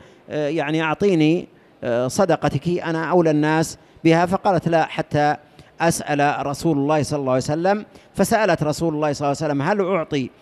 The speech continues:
عبد الله بن مسعود، آه، الصدقة؟" قال: "نعم،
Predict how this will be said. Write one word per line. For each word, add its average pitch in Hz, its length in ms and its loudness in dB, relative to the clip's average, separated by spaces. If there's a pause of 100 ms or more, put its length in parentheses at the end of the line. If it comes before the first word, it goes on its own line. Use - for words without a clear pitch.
(240)
عبد 139 180 -2
الله 151 320 0
بن 139 160 -2
مسعود، 139 440 -2 (420)
آه، 123 460 -6
الصدقة؟" 165 600 0 (380)
قال: 160 320 4
"نعم، 156 420 -2